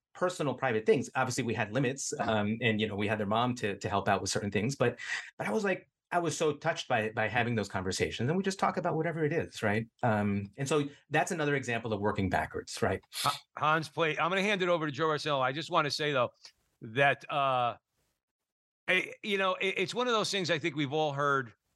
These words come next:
Speaker 2: growing up is like, "Well, teenagers are just gonna do what they, what,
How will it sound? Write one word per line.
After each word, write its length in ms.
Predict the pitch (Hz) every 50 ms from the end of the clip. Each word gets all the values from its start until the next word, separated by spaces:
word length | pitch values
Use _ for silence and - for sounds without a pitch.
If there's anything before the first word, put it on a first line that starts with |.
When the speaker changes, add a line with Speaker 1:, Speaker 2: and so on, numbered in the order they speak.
| _ _ -
Speaker 2:
growing 340 | 127 143 147 139 139 135
up 200 | 135 139 139 -
is 100 | 139 131
like, 140 | 131 143 123 - -
"Well, 180 | 185 226 214
teenagers 500 | 180 - 247 247 226 220 202 143 170 139
are 40 | 143
just 160 | 151 123 -
gonna 160 | - 156 139 127
do 160 | - 143 139
what 100 | 131 -
they, 220 | - 117 113 123 - _ _ _ -
what, 200 | 123 139 160